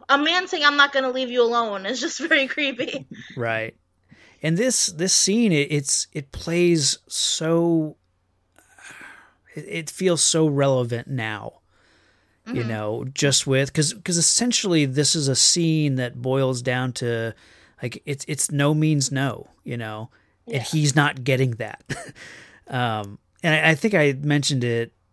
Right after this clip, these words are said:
Speaker 2: yesterday that deep down, we know he's the good guy. We know that she's, you know, the one that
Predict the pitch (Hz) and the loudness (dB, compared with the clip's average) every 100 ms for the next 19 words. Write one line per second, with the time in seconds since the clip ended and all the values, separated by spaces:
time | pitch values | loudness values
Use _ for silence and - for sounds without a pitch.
0 | _ 160 147 185 196 - 131 110 107 104 | _ -12 -6 -2 -2 0 0 0 -2 -2
1 | 104 113 113 110 113 _ _ _ _ _ | -6 -4 -4 -4 -6 _ _ _ _ _
2 | _ - _ - 156 190 180 147 202 220 | _ -20 _ -10 0 2 2 2 4 4
3 | 196 160 123 165 175 151 151 147 139 131 | 4 2 2 2 2 4 4 4 2 0
4 | - 143 135 120 117 110 120 120 117 104 | -4 -2 0 0 -2 -4 -4 -2 -4 -4
5 | 107 117 131 131 135 139 131 123 127 - | -6 -4 -2 2 4 4 2 -2 -2 -2
6 | 139 135 131 127 - _ - 131 110 110 | 0 -2 -2 -4 -6 _ -14 -10 -8 -8
7 | 117 123 123 135 135 123 123 | -4 -4 0 0 2 0 -4